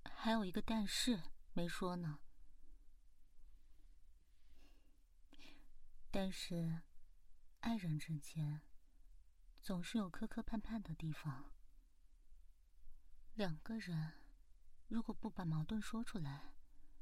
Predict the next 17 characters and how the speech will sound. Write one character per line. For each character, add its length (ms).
最 200
终 180
会 140
达 180
到 140
不 160
可 120
收 240
拾 160
的 140
地 180
步。 360
妈 100
妈 140
告 240
诉 240
我， 360